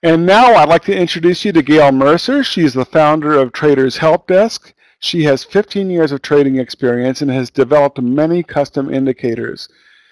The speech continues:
She's a recognized expert on volume analysis and a frequent contributor, uh, to Benzinga, Nadex, and other financial websites. Uh, her website is traders help desk dot com, and her agenda today will be to take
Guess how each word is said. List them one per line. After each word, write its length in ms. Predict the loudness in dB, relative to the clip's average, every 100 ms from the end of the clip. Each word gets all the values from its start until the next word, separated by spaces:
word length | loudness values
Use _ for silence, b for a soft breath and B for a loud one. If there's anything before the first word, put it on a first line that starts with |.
| b
She's 260 | -4 -2 2
a 60 | 4
recognized 680 | 2 0 -2 0 2 0
expert 480 | 0 -2 -2 0 0
on 240 | 0 0 2
volume 400 | 4 4 0 -2
analysis 840 | 0 2 2 0 -2 -2 -6 -14 _ _ -8
and 140 | -4
a 40 | -4
frequent 460 | 0 0 0 -6
contributor, 600 | -6 -8 -4 0 0 2
uh, 160 | 0 -2 -2
to 140 | -2
Benzinga, 760 | 0 0 0 -2 0 0 -2 -4 _ -6
Nadex, 520 | 0 2 2 0 -2
and 160 | -6 -4
other 220 | 0 0
financial 640 | 0 -2 0 -4 -4 -4
websites. 840 | 0 -2 -2 -6 -4 -6 -12 -18 -20 b b b b b b -2
Uh, 180 | 0 2
her 140 | 2
website 480 | 4 2 2 2 2
is 220 | 0 0
traders 440 | -2 0 0 -2
help 240 | 0 -2 0
desk 280 | 0 0 0
dot 280 | 0 0
com, 480 | -2 -2 0 -2 -6 -12 b b b
and 160 | -4 0
her 220 | 2 4
agenda 440 | 4 0 0 -2
today 420 | -4 -2 2 2 2
will 140 | 0
be 140 | -2
to 100 | -4
take 360 | -2 -2 -2